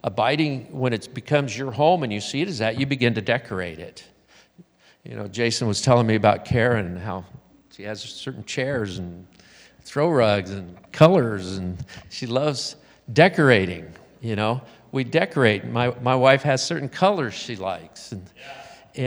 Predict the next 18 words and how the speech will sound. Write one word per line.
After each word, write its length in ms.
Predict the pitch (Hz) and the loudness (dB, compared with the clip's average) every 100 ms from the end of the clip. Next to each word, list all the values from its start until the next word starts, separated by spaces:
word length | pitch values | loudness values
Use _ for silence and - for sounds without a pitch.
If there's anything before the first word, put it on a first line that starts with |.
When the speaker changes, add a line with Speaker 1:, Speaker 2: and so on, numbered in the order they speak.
| 120 | 0
Speaker 1:
and, 120 | 120 | 0
uh, 280 | 113 107 101 113 - _ _ _ _ _ | 0 -2 -4 -8 -18 _ _ _ _ _
you 180 | - 131 | -6 -2
know, 180 | 135 131 | 0 -2
when 180 | 127 131 | -2 0
you're 160 | 131 | 2
abiding, 760 | 127 131 151 208 165 143 143 131 | 4 6 6 6 4 2 -2 -4
there's 200 | 135 127 | -2 -2
certain 340 | - 165 143 143 | -2 -4 0 2
aspects 520 | 180 - 170 151 - | 2 2 0 0 -6
you 80 | 117 | -8
bring 480 | 131 170 180 151 | 0 2 2 2
with 320 | 151 208 208 135 | 2 2 2 -6
you. 260 | 95 73 - - _ _ _ _ _ - _ - | -6 -8 -14 -20 _ _ _ _ _ -20 _ -4
And 580 | 139 135 123 - 151 113 | -2 -2 -6 -14 -14 2
there's 280 | 143 139 135 | 4 4 2
a 60 | |
difference. 760 | 123 196 196 131 85 - - | 4 2 2 -2 -2 -6 -8